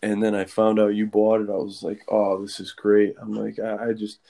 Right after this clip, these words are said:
I know it's gonna be going through, it's gonna be, like, you know, the bugs will be ironed out and,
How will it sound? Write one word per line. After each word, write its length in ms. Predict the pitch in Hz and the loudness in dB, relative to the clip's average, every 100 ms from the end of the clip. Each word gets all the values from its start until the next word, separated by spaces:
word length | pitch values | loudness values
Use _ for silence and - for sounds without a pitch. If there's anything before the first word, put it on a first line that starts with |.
| - - _ | -20 -20 _
I 100 | 110 | 0
know 160 | 113 113 | 2 2
it's 120 | 107 | 2
gonna 200 | 113 107 | 0 0
be 160 | 110 | 0
going 380 | 107 110 110 107 | 0 2 2 0
through, 220 | 107 110 | 0 -2
it's 120 | 107 - | 0 -2
gonna 180 | 107 | -2
be, 300 | 107 110 107 | 0 0 0
like, 320 | 107 104 101 - | 0 -2 -4 -4
you 80 | |
know, 220 | 104 101 95 | -2 -2 -6
the 100 | 107 | -2
bugs 380 | 107 113 107 | 4 4 4
will 80 | 117 | -2
be 340 | 113 117 110 107 | 0 0 0 -4
ironed 360 | 110 113 110 | -6 -6 -4
out 360 | 110 113 110 113 | -4 -2 -4 -4
and, 180 | 104 98 | -6 -20